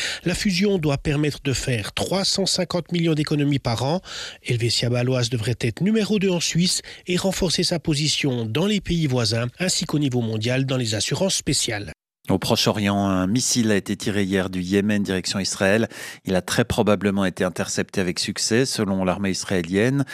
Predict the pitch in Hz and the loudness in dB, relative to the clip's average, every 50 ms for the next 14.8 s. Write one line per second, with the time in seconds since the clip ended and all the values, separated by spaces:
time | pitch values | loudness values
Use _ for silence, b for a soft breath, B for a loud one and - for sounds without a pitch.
0 | B B B B B - - - - - 127 127 117 110 107 95 101 104 92 90 | B B B B B -6 -6 -4 0 0 2 2 2 2 0 2 2 0 0 0
1 | 87 - - - 101 95 87 82 87 104 123 123 B B B B B B B B | -2 -4 -4 -4 -2 -2 0 0 2 2 0 0 B B B B B B B B
2 | - 92 87 87 85 80 90 - - - 92 104 110 - - - 110 - - - | -2 -2 0 0 -2 -2 -4 -4 -2 -2 0 0 0 -2 -2 -4 -4 -4 -2 0
3 | - 127 117 98 - 107 95 - 104 107 98 - 120 101 92 90 101 101 92 - | 0 2 2 2 0 -2 -2 0 -2 -2 -2 -2 0 -2 0 0 0 0 0 0
4 | 110 - - - 98 90 92 - - - 98 95 101 101 - - 117 120 123 104 | -2 -2 -2 -6 -6 -4 -4 -4 -2 0 2 2 2 0 0 0 0 0 2 0
5 | 98 - - - 98 90 95 101 92 - - 92 92 - - - 113 101 90 85 | 0 -2 -2 -2 0 0 2 2 0 0 -2 -4 -6 -4 -2 -2 -2 -2 -2 -4
6 | 92 - - - - 85 92 90 - - 123 - - 98 - - 101 85 92 104 | -4 -6 -6 -8 -6 -6 -6 -4 -2 -2 -2 -2 -4 -6 -4 -4 -2 2 4 4
7 | 104 92 98 90 - _ B B B B B B B 90 90 92 92 92 95 90 | 4 4 0 -2 -2 _ B B B B B B B -2 0 0 2 2 0 0
8 | 98 92 90 87 - - - 110 101 - 104 95 - - 107 101 95 95 101 101 | 0 0 -2 -2 -2 0 2 2 2 0 -2 -4 -2 0 0 0 2 2 2 2
9 | 95 92 90 - 95 98 98 113 117 110 110 104 98 90 - - 101 87 80 87 | 2 0 0 -2 -2 -2 -2 -2 0 0 2 2 0 -2 -4 -4 -6 -4 0 2
10 | 120 123 117 110 107 104 101 92 - 95 87 95 95 98 98 95 - - - 90 | 2 4 4 4 2 2 2 0 -2 -4 -4 0 0 0 0 0 -2 -2 -2 -2
11 | 90 95 95 90 90 98 98 98 95 92 90 90 90 87 - - - 127 - - | -2 -2 -2 -2 0 0 0 2 0 0 0 0 -2 -2 -2 0 0 0 0 0
12 | - 110 104 98 92 98 127 123 - 113 107 - - 98 92 98 95 - - - | -2 -2 -2 -2 -2 -2 -4 -4 -4 -4 -4 -2 -2 -2 -2 -2 -4 -4 -4 -4
13 | 107 92 98 90 95 107 - - 98 95 92 104 117 113 104 95 90 95 95 98 | -2 0 0 -2 -2 -4 -4 -4 -4 -4 -2 0 0 0 2 0 0 0 0 -2
14 | 104 107 - - - - 123 123 113 - - - 110 104 92 78 | -2 -2 -2 -2 -2 0 0 0 -2 -4 -6 -6 -4 -4 -4 -6